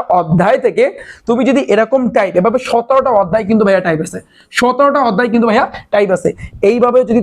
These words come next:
তুমি টাইপ আকারে যদি শিখো এই লাস্ট মুহূর্তে, তাহলে কিন্তু তুমি তিরিশে তিরিশ, এক মার্কও তুমি কম পাবে না। তিরিশে তিরিশটাই কিন্তু তুমি কমন পাবা, তিরিশটা মানে তিরিশে তিরিশটাই কিন্তু নিয়ম কিন্তু তোমার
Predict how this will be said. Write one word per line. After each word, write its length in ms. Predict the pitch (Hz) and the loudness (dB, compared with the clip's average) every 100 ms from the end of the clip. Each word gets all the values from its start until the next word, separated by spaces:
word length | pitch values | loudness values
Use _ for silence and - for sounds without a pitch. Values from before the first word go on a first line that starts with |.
| 220 | 2
তুমি 120 | 226 - | 0 0
টাইপ 220 | 208 226 - 196 | -2 -2 -2 -4
আকারে 260 | 190 220 233 185 | -2 -2 0 0
যদি 180 | 185 208 - - | 0 0 -2 -4
শিখো 360 | - 330 339 220 220 - - - | 0 0 2 -2 -2 -8 -8 0
এই 80 | 220 226 185 170 | 0 2 2 4
লাস্ট 320 | 190 233 - 262 | 2 0 -2 0
মুহূর্তে, 340 | 226 208 208 190 190 - - | 2 2 0 -2 -4 -10 -6
তাহলে 160 | 180 190 | -2 0
কিন্তু 140 | 220 240 | -2 0
তুমি 120 | 220 240 - | 0 -2 0
তিরিশে 340 | 254 294 302 302 - | 0 2 0 -2 0
তিরিশ, 240 | 262 247 - - 220 277 | 0 0 -2 0 0 0
এক 80 | 277 226 | -2 0
মার্কও 260 | 202 214 247 | 0 0 -2
তুমি 100 | 240 220 | -2 0
কম 80 | 196 | -2
পাবে 120 | 180 175 | -2 -2
না। 40 | - - - 247 | -4 -12 -6 0
তিরিশে 320 | 262 262 294 - | 0 0 -2 0
তিরিশটাই 400 | 254 240 240 285 240 | -2 -2 0 0 0
কিন্তু 120 | 240 | 0
তুমি 100 | 233 208 | 0 2
কমন 180 | 226 262 269 | 0 0 0
পাবা, 160 | 262 320 - - - | -2 -2 -4 -8 -2
তিরিশটা 280 | 240 254 262 233 | -2 0 -2 0
মানে 120 | 208 202 | -2 0
তিরিশে 220 | 233 233 262 | 0 0 0
তিরিশটাই 280 | 233 214 254 | 0 0 0
কিন্তু 140 | 226 220 | 2 4
নিয়ম 160 | 233 240 | 2 0
কিন্তু 140 | 233 196 | 0 0
তোমার 160 | 196 247 | 0 -2